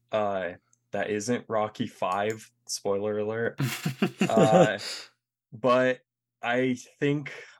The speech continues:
Speaker 1: I'll just do the safe thing, and I'm gonna put Rocky Five here.
Speaker 2: The right
Speaker 1: Uh,
Speaker 2: choice. It's the right choice.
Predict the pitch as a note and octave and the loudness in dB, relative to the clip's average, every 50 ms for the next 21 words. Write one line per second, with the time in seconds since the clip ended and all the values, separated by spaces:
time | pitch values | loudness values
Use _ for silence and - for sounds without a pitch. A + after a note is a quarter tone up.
0 | - - A2+ A#2 A2 A#2 A#2+ A#2 - G#2+ _ _ _ - A#2+ A#2+ B2 B2 B2+ A#2+ | -6 -4 -4 -4 -2 -6 -6 -6 -8 -10 _ _ _ -8 -4 -4 -2 -2 -2 -2
1 | - - B2 A#2 A2+ G#2+ - - - A2 G#2+ G#2+ A2 A2 A2 - - _ - A2 | -4 -2 -2 -4 -4 -6 -12 -8 -6 -4 -4 -4 -4 -6 -8 -12 -14 _ -4 -2
2 | G#2+ G2+ G#2 G2+ G2+ - - - A2+ G#2 - - A2 A2 G#2 G2+ G#2+ A2 - - | -2 -2 0 -2 -4 -6 -2 -2 -2 -2 -2 -6 -6 -2 0 0 0 -2 -4 -6
3 | B2 G#2+ - - - G2+ F#2+ F#2+ G2 G#2 G#2 - B2 A#2+ A2+ A#2 A#2+ B2+ C3+ C#3 | -8 -8 -8 -6 -4 -4 -2 -2 -2 -4 -6 -8 -12 -6 -2 -2 -2 -2 -2 -6
4 | _ _ _ _ _ _ _ _ _ _ _ _ _ _ _ _ _ _ _ _ | _ _ _ _ _ _ _ _ _ _ _ _ _ _ _ _ _ _ _ _
5 | - A#2+ B2 A#2 A#2 A#2 A2+ - D3 D3 A#2 G2+ - A2 D#2+ E2 - - - - | -2 0 2 2 4 4 4 6 6 4 4 2 -2 -2 0 -2 -2 -2 -4 -4
6 | - - - A2+ - - A2 G2 - - - - - - - - - - | -8 -10 -8 -6 -4 0 0 0 0 0 -2 -2 -2 -2 0 0 -2 -4